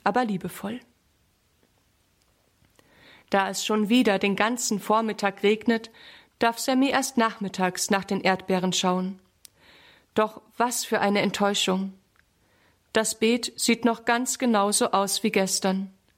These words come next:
Kleine grüne Pflänzchen und braune Erde statt roter Erdbeeren. Auch Minna kommt sich das Beet ansehen und fängt an zu weinen.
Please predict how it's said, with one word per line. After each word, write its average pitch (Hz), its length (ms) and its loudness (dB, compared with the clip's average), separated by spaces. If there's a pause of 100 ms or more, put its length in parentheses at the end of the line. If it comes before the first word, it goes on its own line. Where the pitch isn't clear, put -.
(520)
Kleine 233 520 0
grüne 220 380 4
Pflänzchen 220 720 0
und - 280 -2
braune 202 400 0
Erde 190 400 0 (460)
statt - 340 -2
roter 196 320 2
Erdbeeren. 190 720 0 (880)
Auch 220 200 0
Minna 240 320 0
kommt 214 300 -2
sich 220 180 -2
das 208 220 0
Beet 220 280 2
ansehen 214 680 2
und 202 120 -2
fängt 208 340 -2
an 190 160 0
zu 190 220 0
weinen. 190 440 0